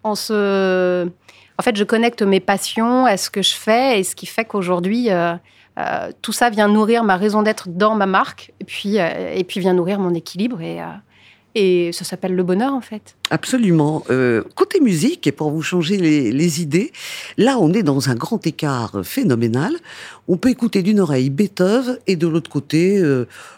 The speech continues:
Speaker 2: euh, du hard rock, euh, je vais dire, euh,
Speaker 1: Du
Speaker 2: Beethoven.
Speaker 1: métal.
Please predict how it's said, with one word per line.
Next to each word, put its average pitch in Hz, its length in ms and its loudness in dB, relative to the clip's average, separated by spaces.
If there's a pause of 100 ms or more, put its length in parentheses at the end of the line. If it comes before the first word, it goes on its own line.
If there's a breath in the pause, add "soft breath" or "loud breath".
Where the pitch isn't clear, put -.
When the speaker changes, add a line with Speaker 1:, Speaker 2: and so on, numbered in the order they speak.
(120 loud breath)
Speaker 2:
euh, 120 240 -2
du 131 340 -2
hard 135 220 -2
rock, 139 460 0
euh, 104 340 -4
je 101 140 -10
vais 117 100 0
dire, 120 340 -6
euh, 107 40 -6
Speaker 1:
Du 110 40 -6
Speaker 2:
Beethoven. 143 360 0
Speaker 1:
métal. 180 360 -2